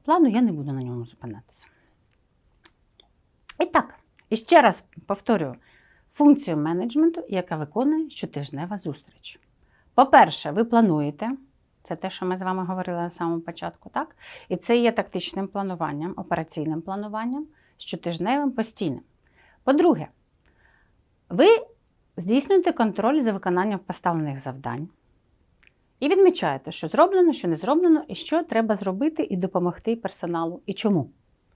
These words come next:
Третє. Мотивація персоналу в плюс або в мінус. Повірте мені, якщо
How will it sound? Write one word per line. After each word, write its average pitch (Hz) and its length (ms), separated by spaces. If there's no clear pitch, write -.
Третє. - 380
Мотивація 254 580
персоналу 262 540
в 277 60
плюс 202 280
або 214 140
в 247 60
мінус. 147 380
Повірте 302 440
мені, 233 340
якщо 339 800